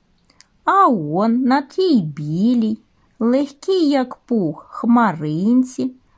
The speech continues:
почнуть грати у піжмурки крихітні ельфи. А під старою ялицею сховається маленький зайчик.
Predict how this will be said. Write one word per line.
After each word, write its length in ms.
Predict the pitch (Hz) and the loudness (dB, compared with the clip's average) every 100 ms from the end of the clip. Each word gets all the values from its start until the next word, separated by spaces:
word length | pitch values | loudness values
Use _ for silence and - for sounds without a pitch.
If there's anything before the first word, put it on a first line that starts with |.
| _ _ _ | _ _ _
почнуть 540 | - 262 262 381 403 311 | -4 -4 -4 -6 -4 -2
грати 640 | 190 196 196 233 311 311 | -2 -2 0 0 0 -2
у 220 | 262 254 247 | -2 0 0
піжмурки 960 | - 165 165 214 254 262 254 254 262 | -2 -6 -2 -2 2 4 2 0 -4
крихітні 960 | 254 214 175 185 202 247 247 277 285 - - | -4 -6 -4 -4 -4 -4 0 0 0 -4 -4
ельфи. 800 | 190 175 160 165 - - 175 208 _ _ _ _ _ _ _ _ _ _ _ _ _ _ _ _ _ _ _ _ | -2 -2 -4 -6 -10 -8 -8 -8 _ _ _ _ _ _ _ _ _ _ _ _ _ _ _ _ _ _ _ _
А 160 | 233 226 | 0 0
під 220 | 247 240 | -2 -4
старою 480 | - 247 254 262 254 | -2 0 2 2 2
ялицею 720 | 269 285 330 381 - 262 240 | 2 0 0 -4 -2 -2 -2
сховається 760 | - 247 247 359 381 370 339 | -4 -4 0 0 -2 -2 0
маленький 800 | 311 277 262 294 370 320 359 320 | 2 4 2 0 -2 -4 -4 -4
зайчик. 720 | 208 190 185 190 - - - | -4 -2 -2 -6 -12 -16 -20